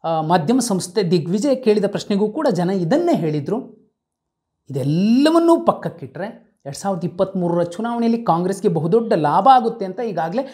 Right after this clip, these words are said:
ಸಾಕಷ್ಟು ರಾಜಕೀಯ ವಿಶ್ಲೇಷಕರು ಕೂಡ ಹೇಳ್ತಿದ್ದಾರೆ. ಈ ಕಾರಣಕ್ಕೋಸ್ಕರನೇ ಖುದ್ದು ಅಮಿತ್ ಶಾ ರಾಜ್ಯಕ್ಕೆ ಬಂದು "ಬಿ ಜೆ ಪಿಗರೇ ಎದ್ದೇಳಿ" ಅನ್ನುವಂತಹ ಸಂದೇಶವನ್ನು ರವಾನಿಸಿ ಜಾತಿ ಸಮೀಕರಣದ ಹೊಸ ಲೆಕ್ಕಾಚಾರವನ್ನು, ಪ್ಲಾನ್ಗಳನ್ನು ಕೊಟ್ಟು ಹೋಗಿದ್ದಾರಂತೆ.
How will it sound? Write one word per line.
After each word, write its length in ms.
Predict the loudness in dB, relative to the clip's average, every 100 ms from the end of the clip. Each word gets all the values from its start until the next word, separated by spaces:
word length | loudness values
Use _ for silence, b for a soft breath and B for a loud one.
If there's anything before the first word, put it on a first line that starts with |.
| B B
ಸಾಕಷ್ಟು 480 | -8 -6 -8 -6 -4
ರಾಜಕೀಯ 420 | -2 -2 -2 0
ವಿಶ್ಲೇಷಕರು 640 | 0 0 0 -2 -4 -4
ಕೂಡ 220 | 0 0
ಹೇಳ್ತಿದ್ದಾರೆ. 760 | 2 0 -2 -2 -2 -2 -8 -8
ಈ 80 | -8
ಕಾರಣಕ್ಕೋಸ್ಕರನೇ 720 | 2 4 4 0 -2 0 0
ಖುದ್ದು 280 | 0 0 -2
ಅಮಿತ್ 280 | -2 -2 0
ಶಾ 140 | 0
ರಾಜ್ಯಕ್ಕೆ 400 | 0 0 -2 -4
ಬಂದು 340 | -2 0 -2 -4 -16 _ _ _ _ _ 0
"ಬಿ 160 | 4
ಜೆ 200 | 6 4
ಪಿಗರೇ 380 | 4 2 4 6
ಎದ್ದೇಳಿ" 880 | 4 0 4 4 4 4 4 4 0
ಅನ್ನುವಂತಹ 440 | -4 -4 -6 -10
ಸಂದೇಶವನ್ನು 640 | -12 -8 -4 -4 -4 -6 -4
ರವಾನಿಸಿ 440 | -2 -2 0 -2
ಜಾತಿ 420 | -2 2 0 2
ಸಮೀಕರಣದ 600 | -2 -2 -4 -2 -4 -2 -4 B B
ಹೊಸ 240 | -10 -8 -4
ಲೆಕ್ಕಾಚಾರವನ್ನು, 920 | -4 -2 0 0 -2 -8 -8 -6 -4 -4
ಪ್ಲಾನ್ಗಳನ್ನು 640 | -4 -2 -2 -2 -4 -2
ಕೊಟ್ಟು 240 | -2 0
ಹೋಗಿದ್ದಾರಂತೆ. 960 | -2 -2 -4 -2 -2 -4 -4 -4 -4